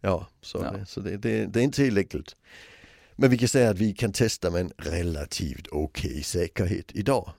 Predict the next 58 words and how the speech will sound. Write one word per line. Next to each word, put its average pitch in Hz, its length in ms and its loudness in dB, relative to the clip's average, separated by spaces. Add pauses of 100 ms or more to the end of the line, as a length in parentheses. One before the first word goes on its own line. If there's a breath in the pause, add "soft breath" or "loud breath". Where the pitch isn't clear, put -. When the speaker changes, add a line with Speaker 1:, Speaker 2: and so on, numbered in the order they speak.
(200)
Speaker 1:
Eh, 87 380 -2
så - 180 -6
kan 92 140 -4
vi 80 80 -2
väl 73 140 -4
säga, - 320 -6
va? 76 120 -8 (300)
Alltså 85 200 -4
både 80 320 -2
på - 100 -6
barn - 240 -4
och 69 60 -6
vuxna, 78 300 -6
men 82 120 -4
ju 87 120 -2 (100)
yngre 107 200 0
barnet 85 300 -2
är, 80 120 -2
ju 87 100 -4
mindre 85 320 -4
säkert 85 400 -2
är - 60 -8
resultatet. - 880 -14 (460 loud breath)
Speaker 2:
Ja, 85 120 -2
och 101 140 0
sen, 98 320 -2
eh, 95 60 -2 (180)
är 92 120 -2
det 87 60 -2
ju 95 40 2
alltid 90 360 -2
så 76 100 -4
att 73 140 -4
den 73 220 -4
som, 64 320 -10
det - 180 -6
är 90 60 0
alltid 87 220 -6
svårt - 240 -8
med 71 100 -8
gräns, 73 640 -6 (140)
eh, 85 80 -4
Speaker 1:
Mm. 69 300 -6
Speaker 2:
de 76 180 -4
som, 71 320 -10
eh, - 220 -8
hamnar 76 240 -4
precis 69 300 -8
på 80 100 -10
gränsen. 78 640 -6
Det, 80 200 -4
det, 82 180 -6
och - 80 -4
Speaker 1:
Ja. - 60 -2
Speaker 2:
det 90 160 0
gäller 82 320 -2
ju 78 260 -4 (580 loud breath)
i 78 180 -6